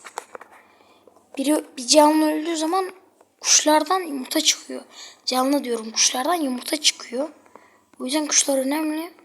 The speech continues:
Bunları da alalım. Hop, güzel. Haydi bakalım.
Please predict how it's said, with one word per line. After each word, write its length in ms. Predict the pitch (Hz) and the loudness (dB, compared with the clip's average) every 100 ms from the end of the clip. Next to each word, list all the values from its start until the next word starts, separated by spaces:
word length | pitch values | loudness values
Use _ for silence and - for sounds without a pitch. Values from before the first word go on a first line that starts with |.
| _ _ _ _ _ _ _ _ _ _ _ _ _ _ _ _ _ _ _ | _ _ _ _ _ _ _ _ _ _ _ _ _ _ _ _ _ _ _
Bunları 220 | 254 240 | -10 -8
da 80 | 240 | -8
alalım. 260 | 233 233 233 - _ | -8 -8 -12 -20 _
Hop, 400 | - 277 - - | -20 -20 -20 -18
güzel. 380 | 269 233 226 - - _ _ _ - _ - - - _ _ _ _ _ _ _ _ _ _ _ _ - | -8 -6 -6 -8 -20 _ _ _ -20 _ -20 -20 -20 _ _ _ _ _ _ _ _ _ _ _ _ -16
Haydi 320 | 269 233 233 | -14 -12 -14
bakalım. 340 | 226 - - | -18 -20 -20